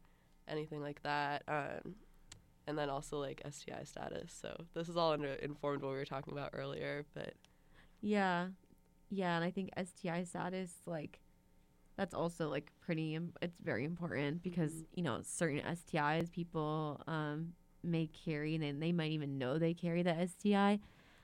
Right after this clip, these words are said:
Speaker 2: Um, that is very important to share with a partner before any sexual activity because, um, yeah, S T Is, like, some are not so serious, but some can be serious or, like, more, can affect a person's life more if it is transmitted, things like that. So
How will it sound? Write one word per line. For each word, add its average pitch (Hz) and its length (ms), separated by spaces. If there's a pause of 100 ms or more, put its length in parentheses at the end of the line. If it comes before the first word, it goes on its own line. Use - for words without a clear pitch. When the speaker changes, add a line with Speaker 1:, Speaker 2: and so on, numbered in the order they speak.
(120)
Speaker 2:
Um, 151 400 (920)
that 165 160
is 165 160
very 160 340
important 156 520
to 156 560
share 160 340
with 170 180
a 196 60
partner 156 480
before 156 800 (100)
any 170 160
sexual 165 320
activity 160 500
because, 156 460 (240)
um, 151 280 (580)
yeah, 156 100
S 165 140
T 170 160
Is, 156 320
like, 147 160 (240)
some 175 340
are 185 100
not 190 300
so 220 100
serious, 254 540
but 233 120
some 185 180
can 165 200
be 147 120
serious 160 760
or, 165 160
like, 156 240
more, 156 400
can 180 140
affect 156 220
a 165 40
person's 156 300
life 143 260
more 160 300
if 156 240
it 143 120
is 131 160
transmitted, 180 600
things 180 200
like 160 180
that. 160 340
So 170 240